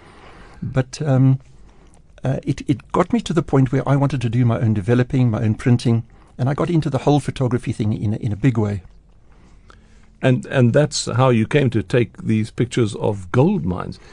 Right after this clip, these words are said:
Speaker 2: Well, I'm quite interested, were you down the gold mines when you took photographs?
Speaker 1: Oh, certainly, yes. Um,
Speaker 2: So it was flash photography, I guess.
Speaker 1: Well, n-, not really. Um, we borrowed from an institute, uh, which I won't name,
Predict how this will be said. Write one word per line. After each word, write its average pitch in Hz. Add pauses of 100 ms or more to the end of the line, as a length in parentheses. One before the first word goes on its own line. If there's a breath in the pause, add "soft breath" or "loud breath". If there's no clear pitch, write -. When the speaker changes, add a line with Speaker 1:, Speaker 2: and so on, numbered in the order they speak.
(100)
Speaker 2:
Well, 170
I'm 156
quite 226
interested, 175
were 131
you 127
down 156
the 110
gold 87
mines 85
when 90
you 90
took 92
photographs? -
Speaker 1:
Oh, 185
certainly, 196
yes. 165 (400 soft breath)
Um, 127
Speaker 2:
So 151
it 113
was 117
flash -
photography, 85
I 80
guess. 92
Speaker 1:
Well, 185
n-, 220
not 269
really. 165 (120)
Um, 151 (360 soft breath)
we 123
borrowed 175
from -
an 131
institute, 139 (280)
uh, 117
which 120
I 143
won't 117
name, 117